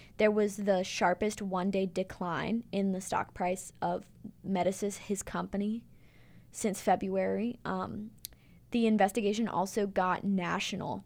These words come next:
coverage, international coverage. And in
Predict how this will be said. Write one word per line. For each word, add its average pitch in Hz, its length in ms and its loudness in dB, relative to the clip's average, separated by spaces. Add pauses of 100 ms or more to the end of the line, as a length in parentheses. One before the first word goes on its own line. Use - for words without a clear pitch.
(240)
coverage, - 760 -2 (120)
international 180 560 2
coverage. - 540 -4 (800)
And 202 460 2
in 214 180 0